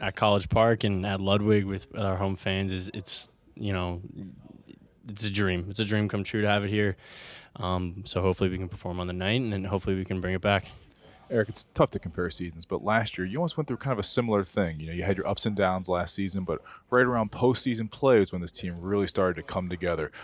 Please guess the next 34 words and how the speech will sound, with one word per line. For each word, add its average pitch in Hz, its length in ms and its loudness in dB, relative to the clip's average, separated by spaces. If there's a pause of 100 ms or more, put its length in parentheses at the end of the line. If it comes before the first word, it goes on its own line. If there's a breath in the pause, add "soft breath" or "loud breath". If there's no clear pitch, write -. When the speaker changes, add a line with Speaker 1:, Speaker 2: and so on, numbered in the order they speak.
(220 loud breath)
Speaker 2:
What - 120 0
did 196 180 -2
you 110 160 -2
learn 90 380 -2
from 82 200 -8
that 85 180 -6
experience 85 640 -4
that 90 340 -2
year 87 320 -6
and - 140 -10
how 107 240 0
that 95 240 0
team 90 320 -4
gelled 87 400 0
that 82 240 -6
maybe 117 180 -4
you 107 80 -2
can 92 140 -4
apply 92 420 2
to 85 100 -4
a 80 40 -6
season 85 280 -4
like 73 200 -8
this? 78 320 -4 (100)
Speaker 1:
Yeah, 107 320 8
well, 107 380 6
you 117 100 0
kinda 131 220 8
have 127 180 6
to 98 480 4 (120)
break 101 260 2
it 101 80 4
up 101 180 4
into, 92 400 4